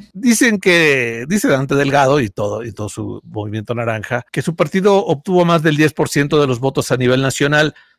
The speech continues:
pero solo tendrán cinco senadores, que son, son Clemente Castañeda de Jalisco, Daniel Barreda de Campeche, Alejandra Barrales, que es plurinominal por la Ciudad de México, Luis Donal-, y Luis Donaldo Colosio.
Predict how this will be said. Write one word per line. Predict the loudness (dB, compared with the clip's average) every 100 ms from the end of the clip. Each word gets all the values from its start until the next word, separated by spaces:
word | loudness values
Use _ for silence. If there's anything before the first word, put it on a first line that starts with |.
| _
pero | 2 4
solo | 4 2 2
tendrán | 2 2 0 0
cinco | -2 0 0
senadores, | 2 2 2 2 0 -4 -12 _ _ _
que | -4
son, | 0 -2 -2
son | -2 -2 2
Clemente | 2 2 0 0
Castañeda | 2 2 2 4 2
de | 2
Jalisco, | 0 0 -2 0 0 0
Daniel | -2 -2 0 0
Barreda | 2 4 4
de | 2
Campeche, | 0 -2 2 0 2 0 0 -6 -14 -6
Alejandra | -4 -2 -2 2 4
Barrales, | 6 6 6 4 0 -8 _ _
que | -2
es | -2
plurinominal | -2 -2 -2 -2 -2 0 0 0 -4 _ _ _
por | -6 -4
la | -4
Ciudad | 0 0
de | 0
México, | -2 -4 -6 0 0 0 -2
Luis | 0 0
Donal-, | 0 0 -2 -2
y | -4
Luis | -2 0
Donaldo | 2 0 0 -2
Colosio. | 0 2 0 0 -2 -4